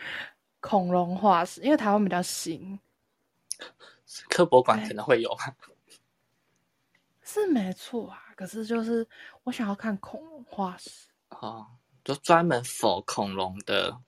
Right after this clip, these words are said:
Speaker 1: 对。
Speaker 2: 博物馆吗？
Speaker 1: 很，很酷。
Speaker 2: 你是不是看那个啊，什么侏罗纪公园？
Speaker 1: 哦，我每一集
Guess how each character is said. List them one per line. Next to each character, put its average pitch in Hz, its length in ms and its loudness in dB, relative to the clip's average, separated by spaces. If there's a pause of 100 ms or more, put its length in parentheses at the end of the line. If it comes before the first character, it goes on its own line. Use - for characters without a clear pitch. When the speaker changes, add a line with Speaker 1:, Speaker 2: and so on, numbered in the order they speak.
(880)
Speaker 1:
对。 370 1000 -6
Speaker 2:
博 110 100 2
物 110 120 2
馆 - 240 -2
吗？ 240 180 -6 (380)
Speaker 1:
很， 226 220 -4
很 220 120 -2
酷。 277 840 0 (220)
Speaker 2:
你 - 80 -4
是 151 100 2
不 170 40 6
是 170 60 6
看 143 220 -2
那 135 100 -4
个 107 120 2
啊， - 300 -4
什 - 140 -14
么 - 360 -10
侏 135 140 0
罗 117 160 8
纪 - 260 -2
公 - 260 -8
园？ 120 240 -4 (380)
Speaker 1:
哦， 208 100 -4 (580)
我 202 280 0
每 202 320 -2
一 185 260 -6 (100)
集 - 280 -18